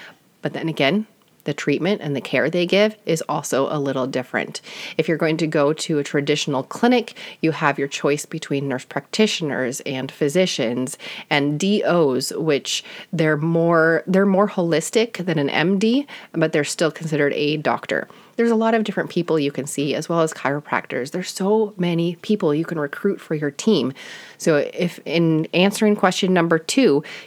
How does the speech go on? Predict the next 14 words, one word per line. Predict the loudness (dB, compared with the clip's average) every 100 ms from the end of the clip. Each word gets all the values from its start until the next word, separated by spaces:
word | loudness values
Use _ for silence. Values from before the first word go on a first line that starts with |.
| -2
you | 0
realized | 4 4 6 4 2 0
that | -2 2
you | 4 4
need | 4 4 4 4
more | 4 2 2
information | 2 0 0 2 4 2 2 0
about | 0 2 0 0
what's | 0 -2 -2
going | -2 0
on | 0 0 0
in | -2 -2
your | -2 2
body, | 2 4 2